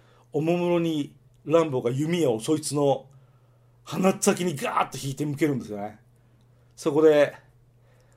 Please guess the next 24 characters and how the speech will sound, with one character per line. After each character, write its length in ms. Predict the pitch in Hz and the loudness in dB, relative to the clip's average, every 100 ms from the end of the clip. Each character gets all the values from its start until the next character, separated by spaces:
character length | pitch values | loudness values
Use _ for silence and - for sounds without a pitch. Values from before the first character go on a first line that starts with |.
| _ - | _ -14
あ 60 | |
の、 340 | 110 104 104 - _ _ _ _ _ _ _ _ - | -12 -12 -14 -18 _ _ _ _ _ _ _ _ -12
「無 280 | 139 151 156 | -8 -4 -2
駄 160 | 170 180 | 0 0
に 200 | 185 180 | -2 -4
生 60 | - | -8
き 200 | - 143 | -10 -8
る 120 | 123 | -8
か、 320 | - 107 - _ _ _ _ _ _ _ _ _ _ _ _ _ _ _ _ _ _ _ _ _ _ _ _ _ _ | -12 -18 -18 _ _ _ _ _ _ _ _ _ _ _ _ _ _ _ _ _ _ _ _ _ _ _ _ _ _
何 320 | 147 185 214 - | 0 4 4 2
か 120 | 151 | -2
の 100 | 139 | -4
た 140 | 127 | -6
め 80 | 127 | -6
に 100 | 120 | -6
死 180 | 110 120 | -6 -8
ぬ 120 | 117 | -10
か、 220 | 110 - _ _ _ _ _ _ _ _ _ _ _ _ _ _ _ - | -12 -20 _ _ _ _ _ _ _ _ _ _ _ _ _ _ _ -2
お 120 | 175 | 0
前 340 | 165 156 147 | 0 0 0
が 120 | 139 127 | 0 -2
決 220 | - 127 | -4 -8
め 140 | 117 | -8
ろ。」 180 | 98 | -8